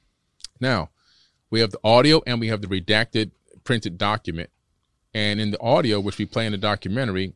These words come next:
uh, one of the astronauts is looking down as they're going across the moon looking for a landing site. And he says, "Look at those convex domes down there."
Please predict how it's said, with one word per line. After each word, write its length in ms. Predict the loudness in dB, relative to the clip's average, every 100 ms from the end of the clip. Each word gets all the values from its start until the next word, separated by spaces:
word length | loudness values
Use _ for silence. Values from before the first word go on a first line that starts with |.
| _ _ -14
uh, 180 | -10 -6
one 180 | -4 -4
of 60 | -2
the 80 |
astronauts 540 | -2 -4 -4 -6 -6 -10 -12
is 180 | -8
looking 340 | -6 -6 -6 -4
down 380 | -2 -2 -6 -10
as 140 | -10
they're 140 | -8 -6
going 300 | -6 -6 -6
across 380 | -4 -4 -4 -4
the 100 | -8
moon 280 | -6 -6
looking 220 | -6 -10 -8
for 180 | -6
a 60 | -4
landing 280 | -2 -4 -4
site. 280 | -2 -2 -2
And 100 | -6
he 60 |
says, 340 | -4 -2 -2 -4
"Look 160 | -8
at 60 | -4
those 180 | -6 -6
convex 960 | -10 -6 -4 -4 -6 -4 -4 -4 -6 -8 _ _ -20 -20 _ -4
domes 420 | -4 -2 -4 -4
down 280 | -6 -6 -6
there." 260 | -6 -8